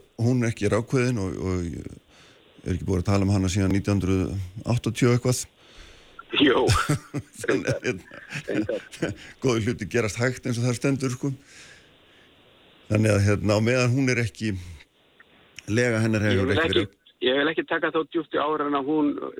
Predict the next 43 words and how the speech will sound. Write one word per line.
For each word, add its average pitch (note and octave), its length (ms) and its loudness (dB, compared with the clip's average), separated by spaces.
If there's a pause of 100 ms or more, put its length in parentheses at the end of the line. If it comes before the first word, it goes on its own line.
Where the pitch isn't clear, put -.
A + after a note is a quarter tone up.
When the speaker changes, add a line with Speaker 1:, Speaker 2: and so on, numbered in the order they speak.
Speaker 2:
sko, - 160 0
hún C3 160 2
kom C#3 160 2
í C3+ 80 2
veg C#3 200 0
fyrir C#3 200 0
það C3 120 0
að B2+ 120 2
við C3 120 -4
tökum C3 320 -2
ykkur - 160 -4
skref A2+ 280 0
í G2 80 0
þessa G2 200 -2
veru. E2+ 200 0 (120)
Speaker 1:
Nei. A2 220 0 (100)
Speaker 2:
Eh, F#2+ 460 -2 (560)
við G#2 140 2
ljót-, A#2 280 -2
við A#2+ 320 2
erum B2 240 0
að A2+ 80 -2
hugsa A2+ 300 -2
aðra A2+ 180 0
leiðir G#2+ 320 0
líka - 240 -2
sem G#2+ 240 0
eru G2+ 120 -2
þá A2 80 0 (120)
svona A2+ 220 0
skemmri C#3+ 300 0
skírnir. D3+ 480 -2
Speaker 1:
Já. A2+ 160 -6 (480)
Speaker 2:
Eh, G#2+ 160 -6
skemmri C3+ 280 2
skírn, C3 280 -2 (260)
en, A2+ 340 0
en G#2+ 360 0 (200)
hagkvæmast A#2+ 540 -2
væri B2 180 0
bara A2+ 240 -2
að G#2 80 -10
fá A#2+ 100 -2